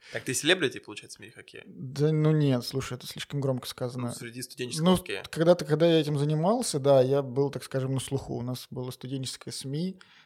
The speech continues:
Speaker 2: о хоккее, и там частенько публиковали, э, мои интервью какие-то. Я был омбудсменом в М С Х Л. Ну, это такой, э, э, период
Speaker 1: А что
Speaker 2: жизни
Speaker 1: такое? Что
Speaker 2: весёлый.
Speaker 1: значит омбудсмен?
Speaker 2: Ну, в общем, ну, студенческая лига сама по себе, она организовывалась студентами,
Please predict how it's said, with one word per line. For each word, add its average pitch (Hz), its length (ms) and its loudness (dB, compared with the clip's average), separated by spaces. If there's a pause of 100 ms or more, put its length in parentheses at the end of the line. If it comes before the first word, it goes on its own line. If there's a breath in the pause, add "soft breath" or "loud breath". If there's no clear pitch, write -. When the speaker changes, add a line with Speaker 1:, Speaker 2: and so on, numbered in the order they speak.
(100)
Speaker 2:
о - 60 -16
хоккее, 143 600 -2
и 127 300 -10
там 123 180 -10
частенько 131 480 -10
публиковали, 127 640 -2 (540 soft breath)
э, 127 500 -2
мои 120 260 -2
интервью 123 460 -4
какие-то. 127 320 -10
Я 127 80 -4
был 123 180 -6
омбудсменом 127 760 -4
в 127 60 -6
М 135 120 -8
С - 80 -12
Х - 140 -12
Л. 131 80 -8
Ну, 156 80 -2
это 151 100 -10
такой, 135 300 -10 (120)
э, 127 200 -10
э, 147 80 -6
период 135 300 -4
Speaker 1:
А - 40 -8
что 131 100 -4
Speaker 2:
жизни 151 120 -6
Speaker 1:
такое? 131 180 -6
Что - 0 - (100)
Speaker 2:
весёлый. 131 120 -4
Speaker 1:
значит - 140 -12
омбудсмен? 120 420 -20 (160)
Speaker 2:
Ну, 180 520 2
в 160 80 -2
общем, 165 240 0
ну, 175 60 -4
студенческая 175 480 0
лига 180 180 -2
сама 143 220 -2
по 139 80 -6
себе, 147 200 -4
она 147 180 0
организовывалась 139 560 0
студентами, 127 580 -6